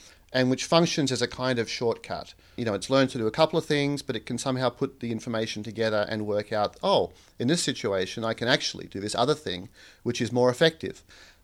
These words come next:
Tolman thought that he'd been able to show a variety of phenomena in which animals use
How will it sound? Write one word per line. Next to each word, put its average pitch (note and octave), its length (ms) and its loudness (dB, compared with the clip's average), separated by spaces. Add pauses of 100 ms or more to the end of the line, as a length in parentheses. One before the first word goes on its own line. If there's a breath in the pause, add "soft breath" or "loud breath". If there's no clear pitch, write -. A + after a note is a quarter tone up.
Tolman F#3+ 340 8
thought C#3+ 400 4
that B2 380 6 (240)
he'd B2+ 240 -2 (100)
been C3 140 2
able A#2 240 4
to G#2 640 -4 (160)
show G#2 560 2 (240)
a C3+ 80 -6
variety E3 500 6
of A2 80 -2
phenomena G2+ 560 -6 (220 soft breath)
in A#2+ 180 -2
which A2 180 -2
animals A2+ 540 -2
use G#2+ 580 -4